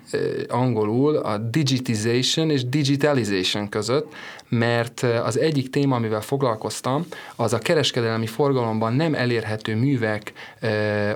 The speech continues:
online elérhetővé tétele volt, és itt használtuk a digitization szót, ami a, a műveknek a, a beszkennelése, online formában elérhetővé tétele, de magyarul ugyanazt a szót használjuk, be digitalizálása,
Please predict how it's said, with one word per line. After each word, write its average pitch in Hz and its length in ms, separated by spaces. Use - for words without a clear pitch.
online 117 420
elérhetővé 104 600
tétele 101 540
volt, 120 480
és - 160
itt 185 200
használtuk 131 640
a 127 60
digitization 120 800
szót, 135 400
ami 123 280
a, 117 480
a 127 60
műveknek 127 760
a, 123 180
a 135 100
beszkennelése, 127 1080
online 135 280
formában 117 400
elérhetővé 113 540
tétele, 175 600
de 180 120
magyarul 185 360
ugyanazt 156 300
a 135 40
szót 127 200
használjuk, 135 460
be 139 180
digitalizálása, 113 1160